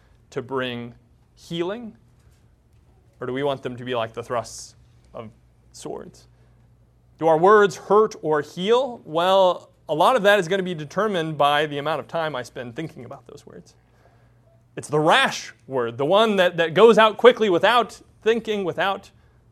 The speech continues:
bridling, that does the damage. And so I need to ask the question, is it true? Is it considerate? Have I thought about this?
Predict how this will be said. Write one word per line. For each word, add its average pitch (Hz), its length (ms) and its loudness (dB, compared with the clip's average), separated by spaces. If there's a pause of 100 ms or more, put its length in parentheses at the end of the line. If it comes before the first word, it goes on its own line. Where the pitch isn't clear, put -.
(100)
bridling, 151 460 -2 (920)
that 113 160 -12
does 117 380 -2
the 120 140 -14
damage. 139 480 -16 (760)
And 208 160 2
so 247 400 8
I 214 280 6
need 208 560 2 (220)
to 165 100 -2
ask 165 220 0
the 147 60 -8
question, 143 360 -2
is 127 120 -10
it 117 120 -14
true? 196 400 -8 (1000)
Is 170 240 -6
it - 260 -8 (140)
considerate? 117 540 -12
Have 160 140 -12
I 190 100 -8
thought 120 240 -8
about - 300 -20
this? - 320 -20